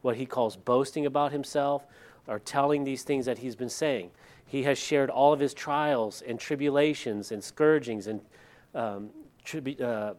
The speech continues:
betrayals. Persecutions is the word I was struggling to get. All these things that he's been going through. And then in the last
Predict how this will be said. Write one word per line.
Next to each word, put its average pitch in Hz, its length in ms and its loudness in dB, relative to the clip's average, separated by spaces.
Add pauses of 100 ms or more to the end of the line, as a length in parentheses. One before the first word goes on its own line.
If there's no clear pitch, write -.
(120)
betrayals. 165 760 2 (1500)
Persecutions 156 720 2
is 147 100 -2
the 151 100 2
word 156 240 6
I 147 60 4
was 151 160 4
struggling 151 380 2
to 143 80 0
get. 151 280 2 (320)
All 139 220 2
these 147 200 0
things 156 260 0
that 139 160 4
he's 143 160 -2
been 127 180 0
going 170 300 2
through. 120 380 -4 (420)
And 156 220 2
then 196 140 6
in 185 100 6
the 165 80 6
last 180 600 -2